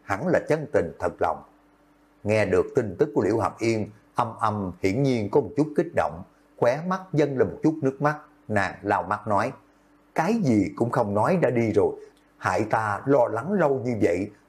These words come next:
các nàng hai nữ tử yếu ớt, lỡ đâu mà gặp được người xấu thì phải làm sao bây giờ?"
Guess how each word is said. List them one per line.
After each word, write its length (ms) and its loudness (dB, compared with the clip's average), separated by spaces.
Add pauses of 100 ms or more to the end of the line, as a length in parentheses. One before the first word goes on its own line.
(100)
các 240 -2
nàng 300 -2 (200)
hai 260 0
nữ 240 0
tử 260 2
yếu 220 4
ớt, 160 2 (440)
lỡ 320 2
đâu 120 4
mà 140 -2
gặp 200 0
được 160 2
người 180 2
xấu 440 0 (100)
thì 200 2 (240)
phải 120 0
làm 160 0
sao 240 -2
bây 160 0
giờ?" 260 4